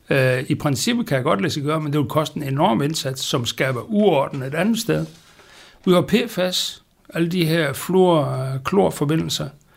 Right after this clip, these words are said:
som også laver en masse ballade. De skaber uorden. Altså, det går fra orden og uorden.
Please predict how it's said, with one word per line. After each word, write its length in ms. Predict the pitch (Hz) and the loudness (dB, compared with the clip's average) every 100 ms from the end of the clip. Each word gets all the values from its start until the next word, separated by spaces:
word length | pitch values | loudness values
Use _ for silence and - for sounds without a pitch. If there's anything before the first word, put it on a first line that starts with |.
| _ | _
som 240 | - 156 139 | -4 0 2
også 480 | 165 202 190 160 147 | 2 2 0 -2 -4
laver 360 | 151 147 170 143 | -2 0 2 0
en 220 | 139 127 | -2 -2
masse 280 | 147 165 139 | -2 -2 -2
ballade. 420 | 135 139 165 160 - - _ _ _ _ - | 0 0 0 -2 -6 -20 _ _ _ _ -6
De 80 | |
skaber 340 | 156 - 170 143 | -2 0 2 2
uorden. 640 | 180 220 175 170 - 143 - - - - | 2 2 0 -4 -8 -12 -14 -20 -8 -2
Altså, 200 | 165 165 | 0 4
det 140 | 170 | 4
går 180 | 190 185 | 6 4
fra 180 | - 156 | 2 0
orden 280 | 165 170 | 0 0
og 80 | 147 | 2
uorden. 520 | 147 175 165 160 151 | 2 2 -2 -6 -10